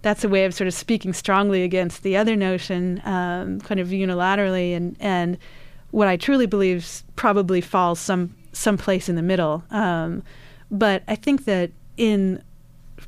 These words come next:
in this conception of the short story as something that has to contain, um, an epiphany or a particular kind of character change,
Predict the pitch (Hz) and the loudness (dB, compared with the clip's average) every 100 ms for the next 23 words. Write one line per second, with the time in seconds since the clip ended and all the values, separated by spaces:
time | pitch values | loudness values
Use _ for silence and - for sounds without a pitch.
0 | - - 220 202 196 - - - - - | -8 -2 0 2 0 -4 -14 -18 -18 -18
1 | - 208 220 - 220 - 226 208 220 196 | -10 -2 -2 -2 -4 -2 -2 -2 -2 0
2 | 190 190 - - 202 185 190 - 208 - | 0 -2 -6 -2 0 0 -2 -2 -2 -2
3 | 214 196 180 - 180 180 175 208 196 - | -2 0 0 -2 -2 -2 -4 -4 -6 -6
4 | - 185 - 214 202 196 185 175 - - | -6 -6 -4 -2 0 0 -2 -4 -12 -20
5 | - - 214 196 185 175 175 190 175 220 | -20 -10 -2 0 0 0 -2 -4 -2 -4
6 | 202 190 185 175 170 - 214 190 180 - | -2 -2 0 -2 -4 -6 -2 -2 -2 -2
7 | 269 254 185 214 190 185 190 - 196 185 | 0 0 -2 -2 -2 -2 -6 -4 -2 0
8 | 180 180 | 0 -4